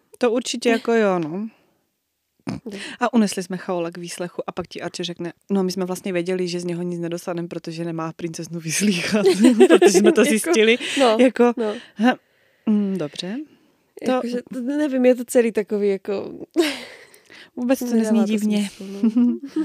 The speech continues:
Speaker 1: <laughs>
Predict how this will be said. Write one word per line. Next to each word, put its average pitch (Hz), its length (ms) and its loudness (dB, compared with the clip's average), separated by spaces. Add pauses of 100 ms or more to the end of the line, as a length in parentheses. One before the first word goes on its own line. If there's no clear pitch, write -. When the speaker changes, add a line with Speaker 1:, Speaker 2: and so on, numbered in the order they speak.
(320)
Speaker 1:
<laughs> - 1900 -14